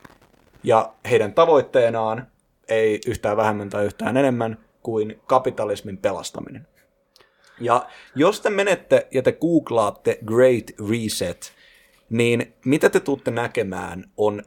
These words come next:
maailman historian voimakkaimmat konsultit. Ja niiden voimakkaimpien konsulttien tekemän verkkosivuston, jossa näkyy kolme nuorta ihmistä, oliko se kaksi niistä ei ollut valkoisia, ja ne katsoo ylpeästi tulevaisuuteen, ne on ihan saatanan trendikkäitä malleja.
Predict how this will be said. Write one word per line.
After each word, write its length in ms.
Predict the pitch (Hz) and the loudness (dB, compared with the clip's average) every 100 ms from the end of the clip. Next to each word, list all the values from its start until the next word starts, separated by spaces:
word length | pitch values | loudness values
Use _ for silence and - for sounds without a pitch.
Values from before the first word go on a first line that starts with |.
| - | -10
maailman 800 | 110 123 156 160 123 113 107 107 _ - | 0 4 4 4 2 -2 -4 -8 _ -8
historian 640 | 135 - - 107 104 95 - - 95 - | -6 -4 -2 -2 -2 -6 -10 -14 -14 2
voimakkaimmat 1120 | 147 160 156 120 107 - - 104 98 110 104 98 - - | 4 6 4 4 2 0 -4 0 0 -2 -6 -8 -12 2
konsultit. 800 | 113 107 - 98 - - - _ - | 2 2 -2 -8 -12 -14 -20 _ -6
Ja 100 | 110 | -2
niiden 380 | 123 147 123 123 | 0 0 0 4
voimakkaimpien 720 | 160 160 - 131 117 110 104 | 4 4 2 2 2 0 0
konsulttien 800 | - 123 113 110 - - 92 92 - | 2 2 2 -6 -8 -8 -8 -8 -4
tekemän 480 | 117 117 104 90 98 | -2 -2 -4 -6 0
verkkosivuston, 920 | 160 190 - 147 147 202 - 147 151 - - - - | 2 2 0 -2 0 -2 0 -2 -2 -6 -20 -20 -2
jossa 260 | 120 - 110 | 0 0 0
näkyy 480 | 117 - 113 104 | 0 -2 -2 -2
kolme 460 | 101 127 123 113 104 | -2 2 4 2 0
nuorta 420 | 110 113 107 101 | 0 2 2 0
ihmistä, 460 | 101 101 101 95 98 | -4 -4 -6 -8 -6
oliko 180 | 98 - | -6 -8
se 80 | |
kaksi 320 | 107 110 - 104 | -2 -2 -2 -4
niistä 480 | 95 - 95 95 - | -6 -8 -8 -8 -8
ei 60 | 95 | -8
ollut 140 | 95 | -4
valkoisia, 500 | 104 101 - 95 98 | -2 -2 -6 -10 -8
ja 120 | 92 | -10
ne 80 | 98 | -6
katsoo 580 | - 113 - 117 104 98 | -2 -2 -2 -6 -2 -2
ylpeästi 420 | 104 104 98 - | -2 -4 -8 -6
tulevaisuuteen, 760 | - 107 104 98 92 101 95 98 | 0 2 2 -2 -4 -8 -6 -8
ne 40 | 98 | -6
on 40 | |
ihan 100 | 95 | -8
saatanan 640 | - 123 120 107 110 95 90 | -6 2 4 4 0 -6 -6
trendikkäitä 600 | 110 101 98 - 95 98 | -6 -4 -8 -10 -10 -6
malleja. 420 | 104 101 95 | -2 -2 -2